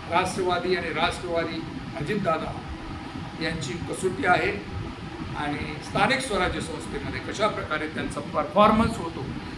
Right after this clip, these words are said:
त्यावर पुढील निवडणुकीचे गणित या ठिकाणी दिसून येणार आहे.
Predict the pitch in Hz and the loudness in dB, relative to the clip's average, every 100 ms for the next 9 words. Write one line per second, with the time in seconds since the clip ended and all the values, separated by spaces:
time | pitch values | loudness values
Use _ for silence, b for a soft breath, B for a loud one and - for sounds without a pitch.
0 | - 180 196 202 180 185 - - - 165 | 0 4 4 4 2 2 2 -2 -4 -2
1 | 180 170 - 156 190 170 151 156 - - | -2 -2 -4 -4 -4 -2 -2 -6 -6 -6
2 | - - - - - 143 143 143 131 131 | -6 -6 -8 -8 -4 -2 0 -2 -2 -4
3 | 131 - - - - - - - - 95 | -4 -8 -10 -8 -8 -8 -8 -8 -6 -6
4 | 95 - - - | -8 -8 -8 -6